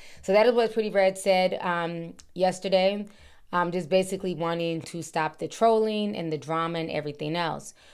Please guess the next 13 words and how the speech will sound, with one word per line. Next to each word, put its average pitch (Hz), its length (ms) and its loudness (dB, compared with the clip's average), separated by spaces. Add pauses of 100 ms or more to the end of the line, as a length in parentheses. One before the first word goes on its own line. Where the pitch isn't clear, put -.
(140)
Well, 214 400 4
this 196 340 2
morning, 156 580 -6
we 185 220 -2
all 170 200 2
woke 170 200 0
up - 120 -8
to 151 80 -14
the 156 100 -4
news 175 360 -4
that 160 200 -2
Cardi 220 400 -2
B 185 480 -4